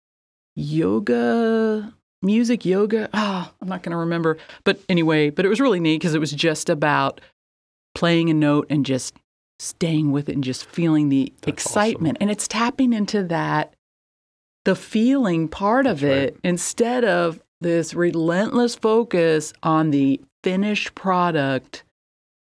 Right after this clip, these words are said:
Speaker 2: For sure. And, and that, um, another piece of the practice is, you know, there's this, we love, la-, like you're talking about your mom, we know, we love our labels. And so if I'm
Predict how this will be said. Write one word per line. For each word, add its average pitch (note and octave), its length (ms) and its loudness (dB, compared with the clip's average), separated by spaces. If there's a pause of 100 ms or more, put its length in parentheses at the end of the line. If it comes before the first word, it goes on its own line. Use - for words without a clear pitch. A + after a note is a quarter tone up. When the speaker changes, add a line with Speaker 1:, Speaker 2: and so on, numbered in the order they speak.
(640)
Speaker 2:
For G#2 120 -2
sure. F#2+ 420 -2
And, G#2 320 -8
and A2 160 -6
that, A#2+ 300 -4
um, G2 420 -8 (1040)
another A#2+ 320 -4
piece - 380 -8
of F#2 240 -6
the F2+ 60 -6
practice B2 640 -6
is, - 240 -14 (520)
you A2 80 -4
know, G2+ 120 0
there's G2 220 -2
this, G#2+ 200 -10
we C#3+ 200 -4
love, G#2+ 220 0
la-, G2+ 120 0 (160)
like F#2+ 200 -6
you're G2 120 -4
talking F#2 240 -4
about F#2+ 100 -6
your F#2+ 80 -8
mom, F#2 300 -2
we E2+ 80 -10
know, F2 100 -12
we F#2 100 -8
love G2+ 220 0
our G#2 140 0
labels. F2+ 500 -4
And G2 100 -10
so G2 220 -2
if F#2 140 -8
I'm G2+ 100 -10